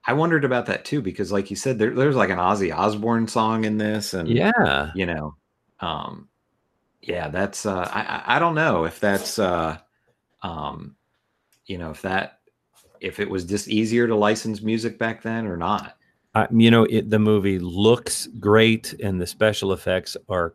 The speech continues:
Speaker 2: corny and cheesy, but I actually really liked them. Like, for a nickel and a dime, I thought they were sort of surprising and <laughs> original. Uh, they didn't make any sense, but they, <laughs> they looked good when, like, the car would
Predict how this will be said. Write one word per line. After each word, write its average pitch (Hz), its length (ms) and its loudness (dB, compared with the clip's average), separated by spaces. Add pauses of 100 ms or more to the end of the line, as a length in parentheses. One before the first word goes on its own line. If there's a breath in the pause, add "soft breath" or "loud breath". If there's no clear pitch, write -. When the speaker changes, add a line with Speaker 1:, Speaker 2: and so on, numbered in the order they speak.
Speaker 2:
corny 104 680 0
and 90 180 -6
cheesy, 110 440 0
but 95 160 -2
I 90 60 4
actually 101 340 0
really 95 440 0
liked 85 480 0
them. 113 400 0
Like, 92 220 -4
for 92 320 0
a 87 80 2
nickel 110 360 2
and 92 100 0
a 85 60 0
dime, 98 460 2
I 87 80 -2
thought 92 280 -2
they 90 100 -2
were 87 160 -4
sort 87 180 -4
of 82 80 -8
surprising 95 840 0
and 82 460 -4 (600 loud breath)
<laughs> - 100 -4
original. 107 680 6 (680 loud breath)
Uh, 87 280 4
they 87 140 4
didn't 131 180 8
make 90 160 4
any 76 180 0
sense, 135 720 2
but 104 180 0
they, 98 140 0 (100)
<laughs> 104 100 -6
they 95 180 2
looked 120 320 2
good 95 440 0
when, 95 120 -6
like, 90 200 -4
the 90 80 -10
car 87 400 -2
would 85 260 -4